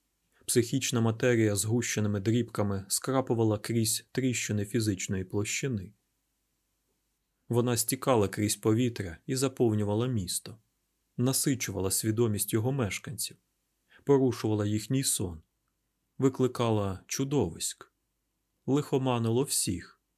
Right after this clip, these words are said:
спали вони чи ні. П'ять істот вийшли на полювання. У величезному клекітливому бульйоні нічних жахів міста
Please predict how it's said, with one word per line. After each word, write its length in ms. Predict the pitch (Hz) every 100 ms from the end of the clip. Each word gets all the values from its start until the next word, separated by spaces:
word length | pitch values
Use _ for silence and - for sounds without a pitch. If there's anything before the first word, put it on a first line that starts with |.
| _ _
спали 480 | - - 131 123 110
вони 420 | 104 101 95 90
чи 220 | - - 127
ні. 280 | 90 - _ _ _ _ _ _ _ _ _ _ -
П'ять 320 | 131 135 120
істот 600 | 110 - - 107 95 - _ _
вийшли 600 | 135 120 98 - 92 85 - -
на 160 | 117 113
полювання. 760 | 113 104 120 95 82 - - _ _ _ _ _ _ _ _ _ _ _ _ _ _ _ _ _ _ _ _ _
У 100 | 120
величезному 840 | 110 117 127 - 156 135 127 120
клекітливому 720 | 113 120 120 127 160 131 117 113
бульйоні 640 | 113 113 131 135 117 107 110
нічних 460 | 113 113 127 123
жахів 460 | 95 107 - 117 110
міста 480 | 139 135 - 92